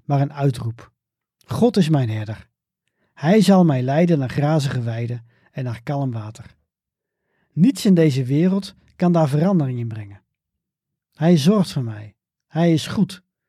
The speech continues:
zelfs als het tegenzit. Niet voor niets zegt deze psalm dat God kracht geeft. Heb je het wel eens zo zwaar gehad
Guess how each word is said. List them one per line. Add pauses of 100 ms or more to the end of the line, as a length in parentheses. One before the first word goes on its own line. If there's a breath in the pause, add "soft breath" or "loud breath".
(200)
zelfs
als
het
tegenzit. (1900)
Niet
voor
niets (160)
zegt
deze
psalm
dat
God
kracht
geeft. (1080)
Heb
je
het
wel
eens
zo
zwaar
gehad